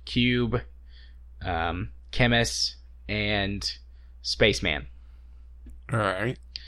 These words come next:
Speaker 1: And, uh, like, I mean, I just get the random characters, and then whenever they rank up to Squatty, which is when they get their, um,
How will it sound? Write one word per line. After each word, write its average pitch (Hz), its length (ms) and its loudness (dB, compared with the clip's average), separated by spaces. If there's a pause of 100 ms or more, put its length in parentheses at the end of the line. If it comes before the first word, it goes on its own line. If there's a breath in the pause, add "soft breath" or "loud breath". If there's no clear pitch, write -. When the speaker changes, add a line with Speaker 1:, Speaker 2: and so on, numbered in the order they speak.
(340 loud breath)
Speaker 1:
And, 123 180 8
uh, 127 60 12
like, 127 140 12
I 139 140 12
mean, 143 160 8
I 127 120 10
just 160 280 2
get 175 160 6
the 160 80 6
random 147 320 8
characters, 143 580 8
and 120 180 2
then 113 140 0
whenever 123 260 6
they 120 140 8
rank 117 300 6
up 117 320 6
to 113 160 2
Squatty, 113 540 8
which 110 200 -2
is 104 140 -2
when 107 140 2
they 101 120 2
get 101 260 2
their, 95 440 2 (680 soft breath)
um, 95 440 -2